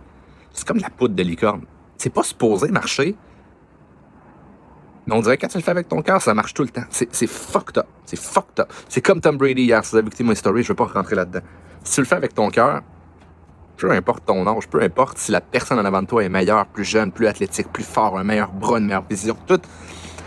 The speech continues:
si tu le fais avec ton cœur, <laughs> tu vas toujours gagner. Peut-être pas toujours, ok ? C'est, c'est comme, c'est pas une, c'est pas une certitude non plus, hein. <clears throat>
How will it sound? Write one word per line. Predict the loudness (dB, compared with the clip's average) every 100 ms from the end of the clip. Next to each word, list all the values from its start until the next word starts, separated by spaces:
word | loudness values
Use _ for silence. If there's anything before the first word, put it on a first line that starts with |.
| -18 -18
si | -12
tu | -6
le | -2
fais | 0
avec | -2 0
ton | 0
cœur, | 2 2 0 -4
<laughs> | -10 -4
tu |
vas | -2
toujours | 0 0 2
gagner. | 4 2 0 -4 -8 -20 -20 -20 -12 -4
Peut-être | 0
pas | 0
toujours, | 2 2 2 0
ok ? | -4 -4 -4 -6 -6
C'est, | -8 -10 -10
c'est | -8 -2
comme, | -2
c'est | -2
pas | 2 2
une, | 2 -2 -4 -8 -14 -20 -20 -20 -20 -18 -16 -16
c'est | -4
pas | -4
une |
certitude | -2 -6 -6 -2 0
non | -2
plus, | -2 -2
hein. | -2 -10 -20 -20 -20 -20 -20 -20 -20 -18 -16 -14 -10 -10
<clears throat> | -6